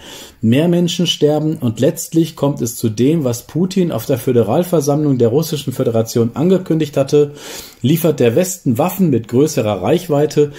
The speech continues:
werden die russischen Streitkräfte weiter vorrücken, um den Krieg von den russischen Grenzen fernzuhalten." Und Medwedew twitterte sogar,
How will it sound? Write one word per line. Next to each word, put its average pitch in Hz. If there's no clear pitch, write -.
werden 147
die 127
russischen 131
Streitkräfte 131
weiter 127
vorrücken, 151
um 139
den 117
Krieg 180
von 131
den 113
russischen 147
Grenzen 135
fernzuhalten." 85
Und 120
Medwedew 135
twitterte 185
sogar, 143